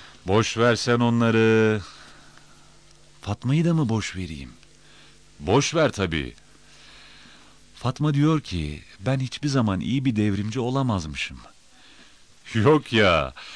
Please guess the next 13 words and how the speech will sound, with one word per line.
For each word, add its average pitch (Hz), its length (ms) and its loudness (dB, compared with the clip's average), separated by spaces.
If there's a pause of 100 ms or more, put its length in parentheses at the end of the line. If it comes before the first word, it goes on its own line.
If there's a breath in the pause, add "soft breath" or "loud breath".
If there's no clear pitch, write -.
(240 loud breath)
Fatma 120 380 0
mı 180 120 2
dağıtıyormuş 120 640 2
devrimcilik 98 580 0
belgelerini? 82 600 0 (380 loud breath)
Hem 143 200 0
senin 151 300 0
en 120 160 2
yakın 143 280 0
arkadaşın 143 560 0
değil 190 160 2
miydi 135 240 2
Fatma?" 76 600 -6